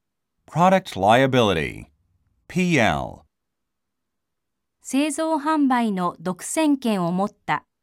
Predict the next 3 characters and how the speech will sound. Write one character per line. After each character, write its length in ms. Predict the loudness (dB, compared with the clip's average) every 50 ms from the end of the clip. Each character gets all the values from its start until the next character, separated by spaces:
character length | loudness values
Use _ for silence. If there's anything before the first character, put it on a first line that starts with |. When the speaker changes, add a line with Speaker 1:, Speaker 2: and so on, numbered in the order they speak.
| _ _ _ _ _ _ _ _ _ _ _ _ _ _ -8
Speaker 1:
Proprietary. 1000 | -6 -6 -6 0 2 4 4 4 4 2 2 2 2 2 2 0 -4 -8 -12 -18 _ _ _ _ _ _ _ _ _ _ _ _ _ _ _ _ _ _ _ _ _ _ _ _ _ _ _ _ _ _ _ _ 0
Speaker 2:
原 260 | 2 4 4 4 2 0
型。 400 | -4 -4 -4 -4 -4 -6 -8 -10